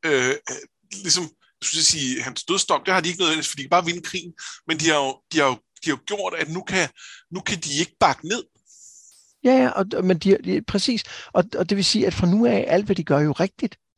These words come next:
Speaker 2: fordi
Speaker 1: Ja.
Speaker 2: man kan jo ikke bare ændre på, hvem der er kongen.
Speaker 1: Nej.
Speaker 2: Og, og det, og det er så tilfældigvis, øh, harmonerer med deres interesser,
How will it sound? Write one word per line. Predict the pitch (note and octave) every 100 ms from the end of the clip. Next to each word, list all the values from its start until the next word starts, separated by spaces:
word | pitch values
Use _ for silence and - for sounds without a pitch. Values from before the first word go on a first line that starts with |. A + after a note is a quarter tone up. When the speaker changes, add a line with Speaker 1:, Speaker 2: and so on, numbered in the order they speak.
| -
Speaker 2:
fordi | F#3+ - -
Speaker 1:
Ja. | F3
Speaker 2:
man | D#3+
kan | C3
jo |
ikke | G3+
bare | G#3+ G#3 -
ændre | E3+ F#3+ A#3
på, | - -
hvem | G#3+ F#3+
der | -
er | D3
kongen. | - - E4+ F4 - _ _ _ _ _ _ -
Speaker 1:
Nej. | A#3 - _ _ _ _ _ _ _ _ _ _ -
Speaker 2:
Og, | F#3 -
og | C#3
det, | E3+ G3+ -
og | C3+
det | D#3+
er |
så | F3 F#3+
tilfældigvis, | - - F3+ E3+ C#3 -
øh, | C3+ A2+ - -
harmonerer | - - D3 D3 D#3 D3+
med | C#3+
deres | D3 D#3+
interesser, | C#3 - - A2 C#3